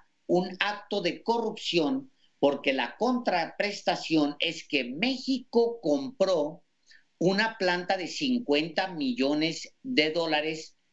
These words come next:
en cuatrocientos setenta y cinco millones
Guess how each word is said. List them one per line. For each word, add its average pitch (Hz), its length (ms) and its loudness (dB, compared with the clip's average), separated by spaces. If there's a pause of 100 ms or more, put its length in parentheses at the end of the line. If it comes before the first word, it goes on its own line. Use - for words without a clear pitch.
(260)
en 175 260 0
cuatrocientos 190 880 -2
setenta 156 640 0
y 127 100 -4
cinco 240 720 2
millones 156 920 0